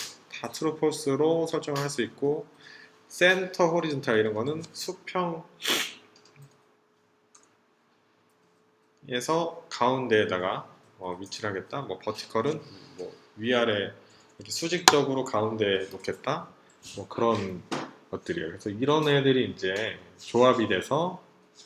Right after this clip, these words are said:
어, 위치를 결정을 합니다. 한번 해볼게요. 일단은 전체 레이아웃을 렐러티브로 다시 한번 바꿔보세요.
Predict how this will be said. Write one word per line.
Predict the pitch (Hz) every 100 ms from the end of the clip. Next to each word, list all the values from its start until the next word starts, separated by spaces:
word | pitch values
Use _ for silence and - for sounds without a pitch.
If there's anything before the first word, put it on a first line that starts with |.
| 92
어, | 90 85 87
위치를 | 107 110 - - 120 120 113
결정을 | 101 92 98 107
합니다. | 117 87 - - - _ _ - - - _
한번 | 135 127 120
해볼게요. | 127 123 - 85 92
일단은 | 110 - 147 160 107
전체 | - 147 156 - 185 180 175 175 170
레이아웃을 | 139 143 143 143 143 147 123
렐러티브로 | 110 135 139 143 131 123
다시 | 113 120
한번 | 113 113 127 117
바꿔보세요. | 98 - 110 98 - 98